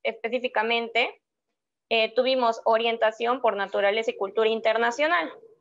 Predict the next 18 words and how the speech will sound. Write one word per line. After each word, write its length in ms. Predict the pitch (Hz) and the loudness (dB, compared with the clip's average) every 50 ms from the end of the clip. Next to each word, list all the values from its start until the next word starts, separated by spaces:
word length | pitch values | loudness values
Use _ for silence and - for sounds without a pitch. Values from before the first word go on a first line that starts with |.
| _ _ _ _ _ _ _ _ _ _ _ _ - | _ _ _ _ _ _ _ _ _ _ _ _ 2
Eh, 480 | 262 262 262 254 247 247 247 247 240 240 - | 4 4 4 4 4 4 2 2 0 -2 -2
esta 240 | - 330 403 403 392 349 | 0 0 0 0 -2 -6
es 100 | - 320 | -4 -4
una 300 | 311 294 277 262 262 269 | -2 0 0 2 4 4
O 60 | 269 | 4
N 220 | 262 262 247 233 | 4 2 0 -2
G, 200 | 233 - 247 269 370 508 - _ _ _ _ _ _ _ _ - | 0 0 0 0 0 -2 -8 _ _ _ _ _ _ _ _ -12
¿no? 180 | 208 220 220 - - - - | -8 -8 -8 -8 -10 -6 -2
Eh, 320 | 226 233 226 226 220 - _ - | 0 2 2 2 0 -2 _ -4
que 120 | 381 262 262 | -2 -2 -2
promueve 480 | - 262 262 262 285 294 285 262 240 | 0 0 0 2 2 2 2 2 2
la 120 | 226 220 226 - | 2 0 -2 -4
conservación 680 | 226 220 - 233 220 220 220 214 - - 247 254 302 381 - - | -6 -6 -2 -2 0 0 0 0 0 0 0 0 -2 -2 -8 -14
y, 100 | 269 - | -14 -8
sin 140 | - 302 | -4 -2
embargo, 460 | 294 285 285 302 311 294 277 254 277 277 - | -2 0 2 2 2 2 2 2 0 0 0
trabaja 380 | 247 240 247 269 269 - 233 | 0 2 2 0 0 -2 -4
mucho 420 | 220 240 277 302 262 - 247 247 | -2 -2 -4 -6 -4 -2 -2 -2